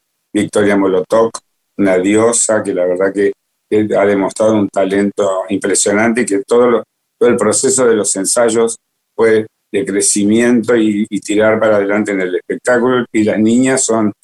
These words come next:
Yasmín Corti, eh, Julia Montilengo, eh, Judith Cabral, que son dos cantantes impresionantes, eh, la Cata Catalini, y, y creo que, bueno,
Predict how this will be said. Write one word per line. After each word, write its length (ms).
Yasmín 420
Corti, 600
eh, 720
Julia 240
Montilengo, 840
eh, 500
Judith 420
Cabral, 460
que 80
son 200
dos 160
cantantes 640
impresionantes, 1300
eh, 920
la 140
Cata 260
Catalini, 720
y, 440
y 120
creo 260
que, 120
bueno, 340